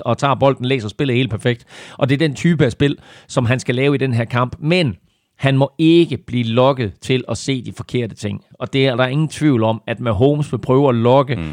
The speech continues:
Speaker 1: Emmanuel Mosley til at se de forkerte ting. Og tager du et forkert skridt imod Tyreek Hill,
Speaker 2: Bum.
Speaker 1: ja, så er der touchdown.
Speaker 2: Ja, det er der.
Speaker 1: Øh, så, øh, så han skal spille en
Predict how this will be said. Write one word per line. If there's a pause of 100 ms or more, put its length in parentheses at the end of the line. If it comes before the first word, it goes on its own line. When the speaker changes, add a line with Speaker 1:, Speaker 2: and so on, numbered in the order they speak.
Speaker 1:
Emmanuel
Mosley
til
at
se
de
forkerte
ting. (220)
Og
tager
du (140)
et
forkert
skridt (320)
imod
Tyreek
Hill, (340)
Speaker 2:
Bum. (240)
Speaker 1:
ja, (100)
så
er
der
touchdown.
Speaker 2:
Ja,
det
er (220)
der.
Speaker 1:
Øh,
så,
øh,
så (240)
han
skal
spille (100)
en